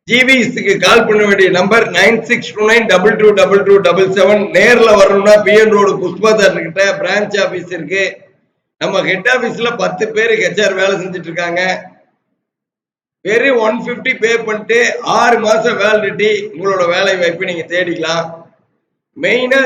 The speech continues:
ஜி வி எஸ் பொறுத்த வரைக்கும் நீங்க எதிர்பார்க்கிற ஏரியாவுல எதிர்பார்க்கிற சம்பளத்துல உங்களுக்கான வேலை வாய்ப்பு ஜி வி எஸ் ரெடியா இருக்கு. அதை கொடுக்கறதுக்கு தான் ஜி வி எஸ்ல பத்து ஹெச் ஆர் இருக்காங்க.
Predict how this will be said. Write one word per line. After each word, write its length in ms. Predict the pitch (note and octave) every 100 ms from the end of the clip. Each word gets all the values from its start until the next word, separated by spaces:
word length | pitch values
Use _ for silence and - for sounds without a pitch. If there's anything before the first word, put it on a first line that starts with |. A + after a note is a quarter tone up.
| A#3
ஜி 100 | A#3 B3
வி 80 | B3+
எஸ் 220 | F#3 A3 G3+
பொறுத்த 200 | G#3 G3
வரைக்கும் 340 | G3 F#3+ A#3
நீங்க 140 | G#3 F#3 G#3
எதிர்பார்க்கிற 580 | A3 - B3 A#3 G#3 G#3
ஏரியாவுல 340 | G#3 G#3 A3 F#3+ G3
எதிர்பார்க்கிற 520 | G#3 A3 A3 G#3+ F#3 F3
சம்பளத்துல 440 | F#3 G3+ G3 F#3 G#3 G#3 G#3 A3
உங்களுக்கான 560 | G3+ G#3 G3 F#3+ F3 F3+
வேலை 180 | F#3+ F#3
வாய்ப்பு 320 | F3 E3+ F#3+ F#3+ - D#3
ஜி 100 | F#3
வி 60 | F3+
எஸ் 100 | F3 D#3 D3+
ரெடியா 220 | D#3+ F3+ E3+
இருக்கு. 260 | - F3+ F3+ - _
அதை 120 | C3+ C#3+ -
கொடுக்கறதுக்கு 500 | F#3+ G3+ G3 E3 D#3+
தான் 140 | F#3 F3
ஜி 80 | E3+
வி 60 | E3+
எஸ்ல 180 | D#3 D#3
பத்து 160 | C#3+ - -
ஹெச் 200 | - F3+
ஆர் 100 | E3
இருக்காங்க. 340 | D#3+ D#3 D#3